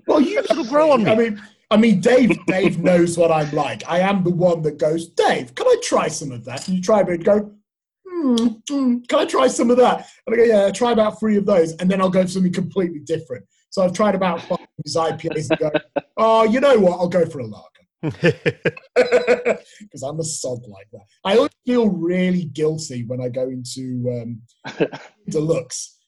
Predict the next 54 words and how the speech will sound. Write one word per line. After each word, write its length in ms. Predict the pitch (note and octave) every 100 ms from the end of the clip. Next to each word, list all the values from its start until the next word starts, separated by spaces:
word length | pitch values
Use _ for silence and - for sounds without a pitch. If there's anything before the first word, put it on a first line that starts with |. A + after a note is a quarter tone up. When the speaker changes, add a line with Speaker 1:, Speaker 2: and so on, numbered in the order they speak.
| -
Speaker 1:
'cause 80 |
they 80 | F#3+
usually 360 | G3+ A#3+ G#3+ G#3+
have 140 | F#3
about 280 | E3 D3+ C3
twelve 260 | - E3+ C3+
beers 220 | C#3+ B2
on 140 | A2+
tap 240 | A2+ B2 A2+
or 80 | G#2+
whatever. 440 | G2 F#2+ F#2 F2+ -
And 240 | A#2+ A2+ G#2 _ _ _ -
there's 180 | D3+
some 180 | - A3
things 260 | G#3 F3+ D#3
that 100 | D3+
I 80 | D#3+
have 140 | D#3+
no 140 | F3+
intention 440 | D#3+ - D3 B2+ A#2
of 100 | G#2+
buying, 300 | B2+ A#2 G#2 G2+
but 80 |
I'm 140 | A2+ A#2+
super 500 | - - G#2+ G2+ A#2+
curious 540 | - C#3 B2 G2 F#2+
to 80 | -
try. 340 | - - - -
So, 280 | - -
you 180 | A#2 B2
know, 180 | B2 G2 - _ -
and 100 | D3+
I 120 | D#3+ E3
kind 220 | G3 F#3
of 100 | D#3+
pretend 440 | D#3 - E3+ D#3+
I'm 140 | C3+ B2
going 180 | C3 C3
to 120 | A2+
buy 200 | - C3
it. 160 | A2+ -
And 160 | B2 A2+ _ _
I 60 | C#3
can't 340 | D3+ D3 B2
act 220 | - - -
to 140 | -
save 260 | - G#2 G2+
my 120 | G#2+
life, 260 | A#2+ A#2+ B2+
but, 120 | C3+
you 60 | D#3+
know, 140 | C#3+
I'll, 240 | D3 D3
uh, 180 | C#3+ C3+